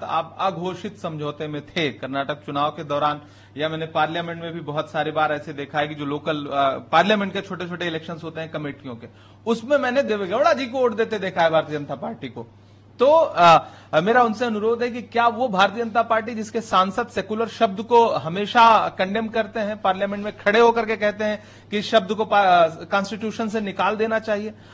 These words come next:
अब आप जनता दल सेकुलर लेकर के उसी alliance का हिस्सा बनने जा रहे हैं। आप अपने दल, अपनी पार्टी का जो नाम है, उस नाम की तो लाज बचाइए।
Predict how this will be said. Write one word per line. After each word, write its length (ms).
अब 180
आप 280
जनता 420
दल 200
सेकुलर 540
लेकर 300
के 140
उसी 300
alliance 340
का 100
हिस्सा 320
बनने 280
जा 160
रहे 120
हैं। 60
आप 420
अपने 600
दल, 580
अपनी 340
पार्टी 560
का 160
जो 140
नाम 480
है, 140
उस 220
नाम 420
की 120
तो 180
लाज 180
बचाइए। 680